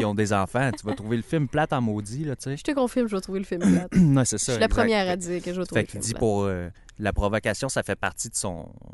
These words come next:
Speaker 1: son, son jeu pour se faire connaître un peu, si tu veux, tu sais.
Speaker 2: Est-ce qu'on peut enchaîner un peu avec, euh, ses, leurs, ses albums et tout ça, son évolution au,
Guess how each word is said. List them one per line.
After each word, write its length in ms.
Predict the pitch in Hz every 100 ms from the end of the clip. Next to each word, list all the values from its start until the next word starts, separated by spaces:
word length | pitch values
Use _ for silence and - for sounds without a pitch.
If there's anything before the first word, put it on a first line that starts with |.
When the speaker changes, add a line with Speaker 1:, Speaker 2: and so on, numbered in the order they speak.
| - - -
Speaker 1:
son, 320 | - 98 90 85 - - -
son 320 | - 92 90
jeu 340 | 87 101 113 -
pour 160 | 92
se 100 | -
faire 240 | 90 90 87
connaître 400 | 90 87 87 95
un 60 |
peu, 180 | 90 80
si 160 | - -
tu 120 | 101
veux, 140 | 107
tu 80 | 101 104
sais. 60 | - - - - - - - - - - -
Speaker 2:
Est-ce 80 | -
qu'on 100 | 254
peut 100 | 330
enchaîner 280 | - 277
un 80 | 285
peu 100 | 277
avec, 260 | 285 226 -
euh, 40 | 220
ses, 200 | - 208
leurs, 360 | 208 202 196
ses 240 | - 226 208
albums 360 | 202 208 240
et 60 | 220
tout 120 | -
ça, 300 | - 233 233
son 300 | 220 196 190
évolution 560 | 185 190 190 - 226 220
au, 180 | 202